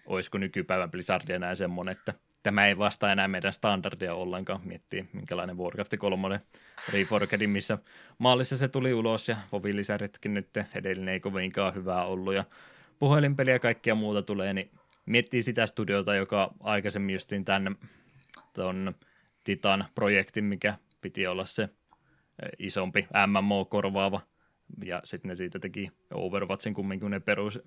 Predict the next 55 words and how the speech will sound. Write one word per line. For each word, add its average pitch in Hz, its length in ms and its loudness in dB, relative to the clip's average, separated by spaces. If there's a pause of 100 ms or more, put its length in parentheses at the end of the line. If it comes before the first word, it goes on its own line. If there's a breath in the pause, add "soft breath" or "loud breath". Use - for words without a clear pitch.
perusen, 113 420 4
niin 95 180 -2
mietin, 95 340 -2
että 95 160 -6
ei, 101 240 2
ei 104 100 4
Blizzard 95 380 0
enää 90 280 0
niin 90 300 -4
iso, 95 280 0 (540 soft breath)
tota, 90 280 -4
projektia 92 480 -2
tuu 95 200 -6 (220)
koskaan, 98 560 -2 (400)
eikä 92 200 -10
varmaan 90 320 -4
siitä 92 220 -4
vähän 90 160 -4
pienempääkään 95 640 0
versiota, 98 360 -2
niin 90 100 -4
ei 90 60 -4
tuu 98 140 -8
sitä 87 300 -4
enää 90 200 -6
koskaan 98 540 -2
tuolla 101 280 4
tavalla 101 400 2
keskeyttää, 98 560 0
että - 180 -14
kyllä 95 160 -10
niillä 92 180 -10
nyt 98 180 -14
varmaan 98 340 -6 (680 soft breath)
tänä 143 220 6
päivänä 139 300 6
ehkä 131 180 2
se 120 220 4
asenne 107 340 2
on 104 100 0
sillä 98 160 -2
lailla 90 160 2
muuttunut, 92 400 -6
että 95 220 -8
jos 92 180 -4
se 110 80 0
sieltä 104 180 2
nyt 101 160 -2
ihan 104 160 2
timanttia 101 460 -2
tulee, 98 240 -2
niin 95 140 -6
kyllä 87 160 -12
meidän 92 180 -8
tää 95 200 -2